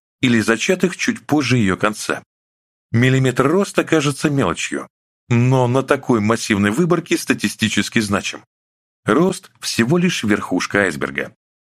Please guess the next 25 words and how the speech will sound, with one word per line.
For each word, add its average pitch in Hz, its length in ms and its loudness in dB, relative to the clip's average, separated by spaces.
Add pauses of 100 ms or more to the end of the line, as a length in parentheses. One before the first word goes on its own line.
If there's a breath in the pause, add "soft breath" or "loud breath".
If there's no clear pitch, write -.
(160)
Дети, 208 380 2
родившиеся 147 640 0
в - 80 -8
тысяча - 460 -4
девятьсот 110 400 0
девятнадцатом 104 640 0
году, 123 400 2 (280)
чаще 185 500 0
страдали 156 440 2
сердечно-сосудистыми 127 1300 0
заболеваниями, 92 840 -2 (460)
примерно 170 460 2
на 143 140 0
двадцать 101 340 -2
процентов. - 640 -4 (560)
Чуть - 240 -2
хуже 110 380 0
выполнялись 104 560 2
стандартные 104 640 0
когнитивные 95 600 0
тесты 95 500 0 (260)
и 139 120 2
даже 175 360 0
меньше 110 360 0
зарабатывали. 101 720 -2